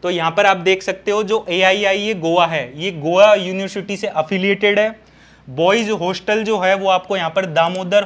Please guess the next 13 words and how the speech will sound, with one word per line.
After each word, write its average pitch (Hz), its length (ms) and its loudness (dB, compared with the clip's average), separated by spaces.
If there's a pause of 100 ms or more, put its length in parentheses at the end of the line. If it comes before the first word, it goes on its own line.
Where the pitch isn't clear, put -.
हॉस्टल 180 420 -6
के 202 100 -2
नाम 180 240 -4
से 190 140 -6
आपको 170 320 -2
यहाँ 156 120 -2
पर 175 160 -6
बॉयज 160 300 -2
हॉस्टल 156 320 -6
देखने 151 360 -6
को 170 120 -6
मिलता 165 320 0
है 185 200 0